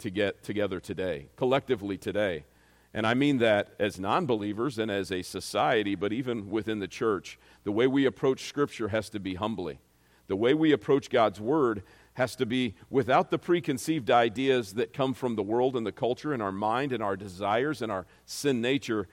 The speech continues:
But our approach to Scripture has to be with Scripture, based on truth and with the, the desire for the Lord to change us, to show us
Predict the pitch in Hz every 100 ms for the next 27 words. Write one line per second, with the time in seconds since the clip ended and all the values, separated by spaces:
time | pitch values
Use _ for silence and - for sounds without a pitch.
0 | - _ _ _ - 92 101 147 170 131
1 | 107 117 - 151 147 - 120 - 135 -
2 | 117 104 117 - 101 104 92 92 120 -
3 | - 110 - 87 73 113 123 - 110 98
4 | - 147 120 _ - - - 110 110 110
5 | 104 - _ 117 117 92 123 135 123 110
6 | 107 101 110 101 87 - 120 113 95 87
7 | - _ - 104 - 135 135 110 98 85
8 | -